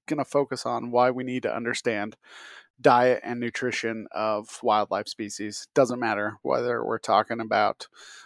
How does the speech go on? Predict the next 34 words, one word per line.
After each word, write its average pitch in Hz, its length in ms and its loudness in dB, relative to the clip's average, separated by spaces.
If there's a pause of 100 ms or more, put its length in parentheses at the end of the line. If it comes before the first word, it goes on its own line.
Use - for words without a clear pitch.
(160)
uh, 98 440 0 (520)
bugs, 127 480 4 (100)
an 127 100 -8
endangered 123 580 0
bug, 147 320 4 (140)
or 117 260 -4
big 131 240 -2
game 123 220 -2
species, 120 480 -8
we 127 80 -4
need 131 160 -2
to 117 80 -2
understand 120 640 -4 (420)
what 156 180 10
it 151 180 6 (460)
eats - 440 -2 (100)
and 131 160 -6
how 147 160 0
much 143 300 0
it 135 80 -8
needs 139 480 -2
for - 360 -2
it 131 220 0
to 123 480 -2 (140)
continue 127 560 -2
to - 160 -8
progress 113 600 0 (220)
in 131 60 -6
this 117 200 -2
life 101 320 0
by 101 140 4
having 104 540 -2
more 90 240 0
offspring. - 480 0